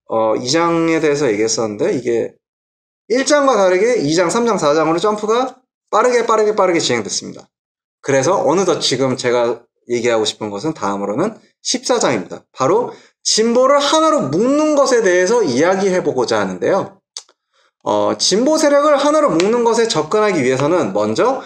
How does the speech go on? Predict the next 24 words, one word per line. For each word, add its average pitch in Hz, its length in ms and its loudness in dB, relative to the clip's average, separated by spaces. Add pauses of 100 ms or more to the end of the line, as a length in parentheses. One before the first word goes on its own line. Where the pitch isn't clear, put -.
(200)
진보 233 440 0
세력을 247 600 2
갈라놓는 240 520 2
것이 220 240 2
무엇인지부터 170 720 0
살펴보아야 190 560 0
합니다. 95 500 -6 (400)
어, 101 500 -2
다, 233 600 0
제 180 160 0
다음으로 220 420 0
말씀드리려고 190 720 2
하는 175 160 0
건 254 140 0
진보주의자들을 160 1400 0 (180)
서로 254 260 0
갈라놓는 196 580 0
몇 113 220 0
가지 156 200 0
흔한 214 420 -2 (340)
변인에 190 1300 0
대해서 135 320 0
얘기하려고 101 720 -2
해요. 80 220 -14